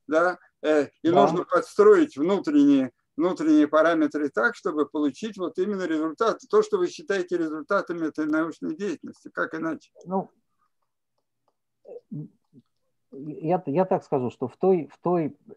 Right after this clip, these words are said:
Speaker 2: сокращенной версии, которая была, пяти лет не-, пяти лет точно недостаточно для этого. Но вот, может быть, э, может быть, еще коллеги прокомментируют. Мне кажется, просто за пять лет калибровать модель вообще нельзя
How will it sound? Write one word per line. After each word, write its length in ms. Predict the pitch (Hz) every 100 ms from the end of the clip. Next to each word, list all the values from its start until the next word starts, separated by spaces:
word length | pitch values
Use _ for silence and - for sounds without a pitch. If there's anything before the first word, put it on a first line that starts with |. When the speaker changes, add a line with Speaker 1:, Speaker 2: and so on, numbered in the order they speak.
| - -
Speaker 2:
сокращенной 680 | 156 170 165 190 175 151
версии, 340 | 147 170 123 131
которая 360 | 143 143 151
была, 260 | 135 165 208
пяти 300 | 208 135 170
лет 240 | 156 196 160
не-, 120 | 147
пяти 400 | - - 139 208
лет 220 | 220 220
точно 260 | 185 180 156
недостаточно 720 | 147 143 - 131 - - 107
для 180 | 120 131
этого. 300 | 110 - - _ _ -
Но 80 | 156
вот, 180 | 147 _ -
может 320 | 160 170 147
быть, 360 | 156 151 - _ _ _ -
э, 40 | - -
может 260 | 139 160 151
быть, 160 | 147
еще 200 | - 165
коллеги 320 | - 220 226
прокомментируют. 840 | - 127 - 143 160 165 117 101 -
Мне 100 | 143
кажется, 240 | - 165 143
просто 320 | 180 - 139
за 160 | 160
пять 300 | 156 170 135
лет 240 | 143 247 262 _ _ -
калибровать 520 | 139 135 160 156 -
модель 300 | 135 196 202
вообще 320 | 135 - 185
нельзя 500 | 175 151 135 123